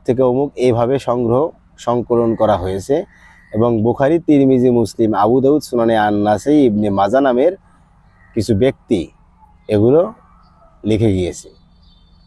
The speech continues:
তারাও কিন্তু বলেন নাই যে আপনারা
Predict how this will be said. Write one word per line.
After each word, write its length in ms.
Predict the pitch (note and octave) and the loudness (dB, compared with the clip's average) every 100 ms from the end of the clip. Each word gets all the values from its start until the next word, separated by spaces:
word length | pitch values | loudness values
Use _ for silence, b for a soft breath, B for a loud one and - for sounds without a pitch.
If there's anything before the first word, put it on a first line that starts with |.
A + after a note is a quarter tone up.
| - | 0
তারাও 280 | D3 F3+ | 4 4
কিন্তু 260 | D3+ C#3 B2 | 2 0 2
বলেন 280 | A#2 A2+ A#2+ | 2 2 2
নাই 220 | C#3+ D#3+ | 2 2
যে 180 | A#2+ A#2+ G#2+ E2+ C#2 - _ _ _ | 2 2 2 -2 -8 -18 _ _ _
আপনারা 520 | A2 F2+ G#2 G#2+ G2+ | -10 -6 -2 0 0